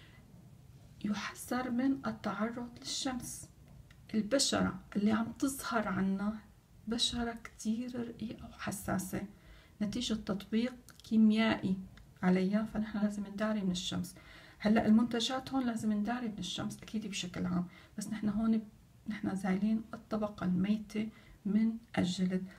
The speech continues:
الخطر باستخدام الماسكات المتكرر لأنه بتسبب إلى جفاف الجلد. عندما نلاحظ بأي منتج نستخدمه، هدول أو غيرهم، منلاحظ وجود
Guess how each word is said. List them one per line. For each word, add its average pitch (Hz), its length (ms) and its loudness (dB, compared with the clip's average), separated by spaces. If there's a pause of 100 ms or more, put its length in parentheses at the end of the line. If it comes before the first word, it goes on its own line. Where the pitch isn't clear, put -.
(160)
الخطر 214 500 2
باستخدام 220 760 0
الماسكات 202 680 -4
المتكرر 196 720 -6
لأنه 208 220 -4
بتسبب 220 400 -8 (100)
إلى 214 160 -6
جفاف 208 460 -4 (240)
الجلد. 185 520 2 (600)
عندما 220 680 8 (300)
نلاحظ 220 840 4
بأي - 300 8
منتج 208 600 8
نستخدمه، 196 600 0
هدول 277 380 2
أو 233 200 2
غيرهم، 202 480 0 (420)
منلاحظ 233 840 4
وجود 226 640 -2